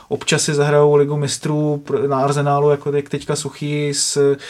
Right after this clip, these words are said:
s Vaclíkem, ale jako to taky, tohle to nestačí, jako tam ta konfrontace musí být, e, neustála a vůbec jakoby ten standard té České ligy, ta rychlost, jakém se hraje ten fotbal, si myslím, že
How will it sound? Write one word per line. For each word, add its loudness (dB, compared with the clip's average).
s 0
Vaclíkem, 0
ale 2
jako -2
to -6
taky, -4
tohle -2
to -2
nestačí, 0
jako -8
tam -4
ta -2
konfrontace -6
musí -8
být, -6
e, 0
neustála 2
a -2
vůbec -2
jakoby -2
ten -6
standard 2
té 2
České 0
ligy, 2
ta -2
rychlost, 0
jakém 0
se -4
hraje 0
ten -2
fotbal, 0
si -6
myslím, -4
že 0